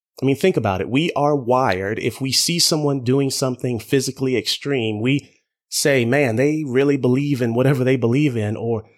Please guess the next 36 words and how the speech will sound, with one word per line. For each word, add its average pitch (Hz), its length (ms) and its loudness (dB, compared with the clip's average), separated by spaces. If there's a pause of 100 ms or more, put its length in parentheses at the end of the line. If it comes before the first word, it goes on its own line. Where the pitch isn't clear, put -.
(140)
"They 135 160 2
really 139 380 2
are 127 600 0
faithful." - 800 -4 (680)
But 135 220 0 (220)
it 135 160 2
is 175 160 4
interesting 143 600 0
that 110 180 -6
Paul 147 340 0
introduces 135 800 -2
a 117 220 0
litmus 117 560 2
test 117 300 0
at 127 140 -2
the 113 200 -6
end 120 260 2
of 110 160 0
verse 117 300 2
twenty-three. 107 720 -4 (1040)
It's 147 160 0
as 131 160 0
if 160 160 0
he 135 100 -4
says, 113 320 -2
"Look, 123 400 0
you 135 300 -6
cannot 113 560 -2
touch 147 280 0
certain 143 360 0
things, 135 420 -2
not 104 220 -2 (260)
eat 147 220 0
certain 135 340 0
things, 131 400 -2
not 101 220 -2